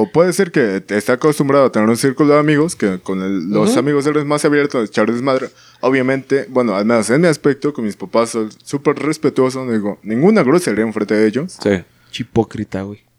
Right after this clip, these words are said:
Speaker 1: No es hipócrita,
Speaker 2: Puto.
Speaker 1: respeto, güey. O sea,
Speaker 2: Y
Speaker 1: yo
Speaker 2: puto.
Speaker 1: por respeto, güey, no, no les digo groserías.
Speaker 3: Hipócrita.
Speaker 1: No digo groserías enfrente de ellos.
Speaker 2: Ujú.
Speaker 1: Por respeto. Pero con
Speaker 3: Hipócrita.
Speaker 1: ustedes, pinche vulgar, ¿no? O sea, ahorita ya dije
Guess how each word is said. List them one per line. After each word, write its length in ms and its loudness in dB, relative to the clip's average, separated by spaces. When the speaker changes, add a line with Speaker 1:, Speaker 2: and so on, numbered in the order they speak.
Speaker 1:
No 100 -2
es 100 -2
hipócrita, 480 2
Speaker 2:
Puto. 100 -2
Speaker 1:
respeto, 440 -6
güey. 140 -8
O 480 -16
sea, 120 0
Speaker 2:
Y 60 0
Speaker 1:
yo 100 0
Speaker 2:
puto. 200 2
Speaker 1:
por 160 2
respeto, 560 0
güey, 120 0
no, 220 -2
no 260 -2
les 260 2
digo 280 2
groserías. 760 0
Speaker 3:
Hipócrita. 520 -6
Speaker 1:
No 100 0
digo 260 2
groserías 460 0
enfrente 280 -2
de 80 4
ellos. 220 -6
Speaker 2:
Ujú. 240 -20
Speaker 1:
Por 220 -2
respeto. 600 -2
Pero 140 0
con 80 2
Speaker 3:
Hipócrita. 340 0
Speaker 1:
ustedes, 200 -10
pinche 160 -8
vulgar, 360 -2
¿no? 140 -16
O 100 -10
sea, 160 -4
ahorita 320 0
ya 120 0
dije 360 -4